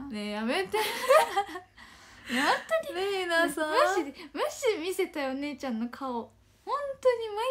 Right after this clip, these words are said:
Speaker 2: 眉毛がないの。
Speaker 1: <laughs> あ、いく。
Speaker 2: ね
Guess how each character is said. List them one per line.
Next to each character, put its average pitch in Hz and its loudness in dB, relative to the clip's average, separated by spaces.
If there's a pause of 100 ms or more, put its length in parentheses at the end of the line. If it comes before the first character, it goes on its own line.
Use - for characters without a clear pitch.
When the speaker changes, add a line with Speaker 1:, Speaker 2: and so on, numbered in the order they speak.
(160)
Speaker 2:
眉 294 -6
毛 247 -6
が 240 -4
な 247 -2
い 320 -4
の。 226 -4
Speaker 1:
<laughs> 240 -16 (2750)
あ、 247 -4
い 240 -6
く。 233 -12
Speaker 2:
ね 262 -10